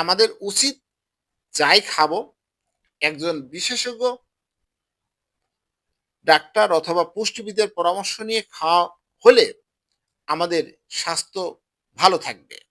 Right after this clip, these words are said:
হ্যালো বন্ধুরা, আমার এই ভিডিওটি যদি ভালো লাগে, নতুন নতুন ভিডিও পেতে আমার চ্যানেলটি এখনই সাবস্ক্রাইব করুন, তাহলে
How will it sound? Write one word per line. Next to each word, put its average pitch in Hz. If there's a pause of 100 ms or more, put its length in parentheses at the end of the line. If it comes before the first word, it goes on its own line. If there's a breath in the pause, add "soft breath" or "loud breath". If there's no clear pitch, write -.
(1160)
হ্যালো 202
বন্ধুরা, 190 (880)
আমার 220
এই 226
ভিডিওটি 233 (440)
যদি 262 (100)
ভালো 127
লাগে, 80 (520)
নতুন 175 (100)
নতুন 254 (420)
ভিডিও 220
পেতে 143 (440)
আমার 170 (160)
চ্যানেলটি 262 (100)
এখনই 247 (100)
সাবস্ক্রাইব 214 (100)
করুন, 269 (840)
তাহলে 233